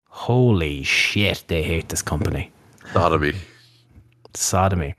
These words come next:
Speaker 1: Uh, the Tony Khan Award for the best booker, named Tony Khan, is Tony Khan.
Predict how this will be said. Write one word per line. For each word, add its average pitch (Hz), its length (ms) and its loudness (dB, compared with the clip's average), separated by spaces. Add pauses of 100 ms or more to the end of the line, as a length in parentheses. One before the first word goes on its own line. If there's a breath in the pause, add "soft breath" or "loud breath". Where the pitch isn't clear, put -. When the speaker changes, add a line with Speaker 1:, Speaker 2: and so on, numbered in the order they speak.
(300)
Speaker 1:
Uh, 92 320 2
the 82 120 -4
Tony 131 300 6
Khan 131 240 6
Award 107 360 6
for - 160 -2
the 90 80 0
best 104 380 0
booker, 98 440 0 (240)
named 95 300 2
Tony 95 260 2
Khan, 101 380 2 (340 soft breath)
is 98 460 4
Tony 139 220 4
Khan. 147 260 4